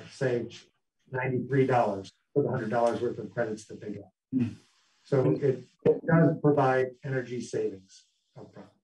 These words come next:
Speaker 2: And second question is, um, since these are in Randolph, would these count on our scorecard for solar generation in the town of Randolph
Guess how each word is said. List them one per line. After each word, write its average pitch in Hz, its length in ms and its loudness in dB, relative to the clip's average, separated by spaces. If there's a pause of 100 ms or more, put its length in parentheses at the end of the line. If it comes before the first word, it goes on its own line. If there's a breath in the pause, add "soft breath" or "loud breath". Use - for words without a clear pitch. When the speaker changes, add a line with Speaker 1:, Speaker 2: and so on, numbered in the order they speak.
(240)
Speaker 2:
And 147 220 4
second 180 360 4
question 151 600 2
is, 151 540 2 (560)
um, 262 400 4 (120)
since 165 300 2
these 175 260 2
are 160 260 2
in 185 260 2
Randolph, 151 560 0
would 131 160 -4
these 151 380 2 (480)
count 151 300 2
on 139 140 0
our 139 140 0
scorecard 147 760 2
for 123 420 0
solar 143 400 -2
generation 135 760 0 (680)
in 151 120 2
the 131 100 2
town 139 260 2
of 113 100 0
Randolph 127 560 -2